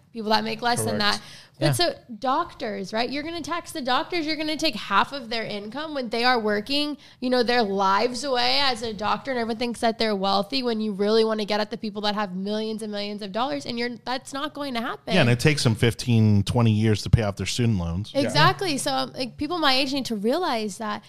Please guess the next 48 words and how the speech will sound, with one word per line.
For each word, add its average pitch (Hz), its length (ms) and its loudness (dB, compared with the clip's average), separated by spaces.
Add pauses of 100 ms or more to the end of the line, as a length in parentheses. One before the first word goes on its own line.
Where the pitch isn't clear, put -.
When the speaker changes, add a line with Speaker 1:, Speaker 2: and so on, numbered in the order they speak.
(140)
Speaker 1:
just - 140 -12
because 320 260 -4
you're 247 120 -4
taxing 277 540 -4
the 220 80 -4
rich, 302 360 -2
you 254 220 -6
can't, 370 280 -8 (140)
you're 269 180 -4
not 381 180 -4 (180)
taxing 311 480 2
the 247 60 4
money 254 220 2
that 269 180 0
they 247 60 -2
already 262 160 -2
have. 294 180 -4
You're 247 100 -6
only 254 200 -2
taxing 262 360 0
the 247 100 0
money 247 160 -2
that 240 200 2
they're 233 200 -2
making. 214 420 -4
Speaker 3:
And 151 120 0
even 226 240 0
Speaker 4:
Yeah. 214 60 0
Speaker 3:
if - 60 -12
the 175 100 -4
tax 175 360 -6
rate 165 200 -6
is 147 160 -6
fifteen 151 400 -10
percent, 143 360 -8
even 214 200 -8
if 196 140 -8
it's 160 140 -4
something 160 320 -2
that 123 200 -2
seems 151 540 0
reasonable, 120 760 -2 (280)
again, 135 560 -2 (260)
when 147 160 -4
you're 185 140 -2
making 190 380 -6
fifty 151 440 -8
K 98 420 -8